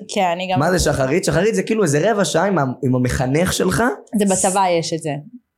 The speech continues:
Speaker 1: בצבא
Speaker 2: אני
Speaker 1: יש.
Speaker 2: לא חוויתי את זה בצבא. אני בצבא, זה ההקפצה.
Speaker 1: אה, בצבא, אה, היה לנו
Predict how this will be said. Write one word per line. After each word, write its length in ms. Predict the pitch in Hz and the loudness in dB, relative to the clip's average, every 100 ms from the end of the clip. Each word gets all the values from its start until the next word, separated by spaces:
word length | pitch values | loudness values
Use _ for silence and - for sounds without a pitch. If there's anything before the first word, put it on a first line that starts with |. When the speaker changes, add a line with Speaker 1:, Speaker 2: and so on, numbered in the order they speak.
| _ - | _ -6
Speaker 1:
בצבא 200 | 87 - | -4 0
Speaker 2:
אני 140 | - 110 | 0 2
Speaker 1:
יש. 160 | 110 | 2
Speaker 2:
לא 40 | 113 | 0
חוויתי 360 | 113 107 110 107 | 0 -2 -2 -4
את 40 | |
זה 60 | 104 | -2
בצבא. 420 | 110 113 107 104 | -2 -2 0 -2
אני 180 | 98 120 | 0 0
בצבא, 540 | 120 113 123 147 131 120 | 2 0 0 2 2 -2
זה 120 | 123 120 | -2 -2
ההקפצה. 320 | 120 123 - 90 - _ _ | -2 -2 -4 -6 -10 _ _
Speaker 1:
אה, 100 | 190 190 | -2 0
בצבא, 560 | 190 190 185 214 220 208 - | 0 -2 0 0 2 0 -2
אה, 560 | 185 180 175 170 165 - | -2 0 2 2 0 0
היה 320 | 175 175 180 | 0 2 0
לנו 160 | 180 | -2